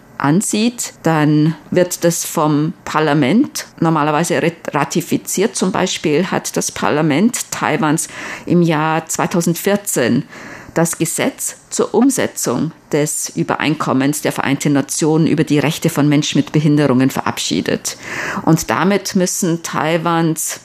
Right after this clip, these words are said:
innere Gesetze alle nachgebessert werden. Ich glaub, da sind über hundert Gesetze und Vorschriften und Bestimmungen dann geändert worden. Außerdem macht Taiwan auch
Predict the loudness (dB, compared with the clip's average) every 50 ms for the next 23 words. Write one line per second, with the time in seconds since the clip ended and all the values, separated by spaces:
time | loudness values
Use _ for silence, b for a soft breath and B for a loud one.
0 | -2 0 2 2 4 2 2 0 0 -2 -4 -2 -2 -2 -2 -2 -4 -4 -2 -2
1 | -2 0 0 2 2 2 0 0 -2 -2 -4 -2 -2 -2 -4 -2 -4 -4 -2 -2
2 | -2 0 0 -2 0 0 2 0 0 -2 -6 -16 -18 -14 -10 -8 -4 -4 -4 -2
3 | 0 0 0 2 2 2 2 2 0 -2 -2 0 0 2 2 2 2 2 0 -2
4 | -4 -6 0 2 4 4 6 4 4 2 2 0 -2 -4 -8 -8 -4 -2 -2 -2
5 | -2 0 -2 -2 -2 -2 -4 -4 -2 0 2 2 2 0 -2 B B B B B
6 | B B B B 0 2 4 2 2 2 2 2 2 2 2 0 0 0 0 0
7 | 0 -2 -4 -8 -4 0 2 4 4 6 4 4 4 2 0 -2 0 -2 -2 0
8 | 2 2 4 4 4 4 4 4 4 4 2 2 2 2 4 4 4 2 0 -2
9 | -10 -8 -2 -2 0 2 4 4 4 4 2 0 0 -2 0 0 0 0 2 2
10 | 2 2 2 0 -2 -2 0 0 0 0 0 0 2 2 4 4 4 2 2 0
11 | -2 -2 -4 -6 -8 -8 -6 -4 -2 -2 0 0 0 0 0 0 -2 -2 -4 -8
12 | -10